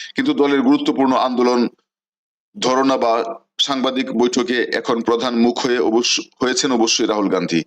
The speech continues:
প্রিয়াঙ্কা রয়েছেন তার সবচেয়ে গুরুত্বপূর্ণ সহযোগীর ভূমিকায়, কিন্তু তিনি বড় ভাইকে এখনো ছাপিয়ে যাওয়ার চেষ্টা করেননি। বস্তুত ভারতে গত বছরের সাধারণ নির্বাচনে অনেক চাপ থাকা সত্ত্বেও প্রিয়াঙ্কা গান্ধী নিজে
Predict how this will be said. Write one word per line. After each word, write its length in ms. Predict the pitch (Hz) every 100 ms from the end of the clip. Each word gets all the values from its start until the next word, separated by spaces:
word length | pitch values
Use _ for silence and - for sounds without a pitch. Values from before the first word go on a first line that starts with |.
| - - -
প্রিয়াঙ্কা 340 | 139 139 135
রয়েছেন 320 | 127 123 123 135
তার 160 | 113 113
সবচেয়ে 280 | 127 - 113
গুরুত্বপূর্ণ 460 | 127 117 113 117 110
সহযোগীর 500 | 104 110 95 95 101
ভূমিকায়, 420 | 92 98 92 87
কিন্তু 260 | 110 131 139 135 - - -
তিনি 180 | 131 139
বড় 220 | 120 139
ভাইকে 280 | 123 120 110 117
এখনো 260 | 131 127 117
ছাপিয়ে 380 | 135 127 131 120
যাওয়ার 220 | 117 113
চেষ্টা 220 | 104 90
করেননি। 420 | 92 104 90 85 - _ _ _ -
বস্তুত 280 | 143 147 147 113 117
ভারতে 280 | 123 127 131
গত 180 | 123 131
বছরের 380 | 123 127 120 120
সাধারণ 280 | 127 123 120
নির্বাচনে 460 | 123 127 123 113 123 -
অনেক 240 | - 123 127
চাপ 160 | 131 -
থাকা 180 | 139 113
সত্ত্বেও 400 | 101 113 113 110
প্রিয়াঙ্কা 320 | 117 120 113
গান্ধী 320 | 110 110 107 120 117 - - -
নিজে 300 | 123 139 139